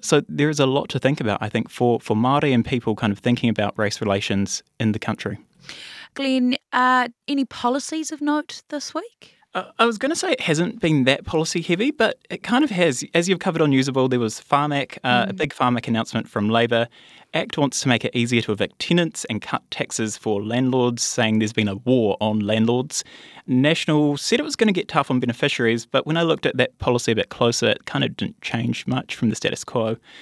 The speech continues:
Speaker 1: And, uh, Labor on Wednesday released its fiscal plan. This is, this is big credibility stuff. Later today, National and the Green Party are doing the same.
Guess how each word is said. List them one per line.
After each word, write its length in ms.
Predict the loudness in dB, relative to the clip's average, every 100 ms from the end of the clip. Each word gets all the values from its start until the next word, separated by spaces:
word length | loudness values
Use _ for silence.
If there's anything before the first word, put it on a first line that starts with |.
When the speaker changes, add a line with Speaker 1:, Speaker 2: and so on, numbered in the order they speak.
| -20 -20 -6
Speaker 1:
And, 260 | 0 2 2
uh, 180 | 2 2
Labor 440 | 0 0 2 2
on 120 | 2
Wednesday 400 | 2 2 2 2
released 340 | 2 -2 -4 -8
its 300 | -8 -6 -10 -10
fiscal 560 | -4 -2 0 2 2
plan. 440 | 2 -2 0 2 0
This 160 | 0
is, 280 | -2 -2 -4
this 180 | -8 -6
is 140 | -6
big 200 | -2 -4
credibility 600 | 0 2 4 4 2 0
stuff. 360 | 0 0 0 -4 -20 -6
Later 300 | 0 2 2
today, 340 | -2 0 2
National 460 | 2 0 0 0 0
and 140 | 0
the 40 | 0
Green 200 | 2 0
Party 280 | 0 -2 0
are 40 |
doing 180 | 0 0
the 80 | 0
same. 320 | -2 -2